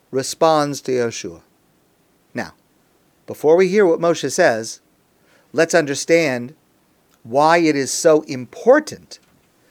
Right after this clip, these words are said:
that Moshe respond to what Yehoshua just said. <laughs> Remember,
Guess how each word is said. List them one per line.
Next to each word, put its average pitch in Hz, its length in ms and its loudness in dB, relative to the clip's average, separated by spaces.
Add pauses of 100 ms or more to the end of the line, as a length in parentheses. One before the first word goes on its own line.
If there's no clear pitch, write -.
(220)
that 139 320 -2
Moshe 143 720 2 (640)
respond 151 1080 2
to 139 100 -4
what 139 220 0
Yehoshua 139 580 2
just 165 220 -2
said. 139 280 0 (1080)
<laughs> - 300 -20
Remember, 165 500 2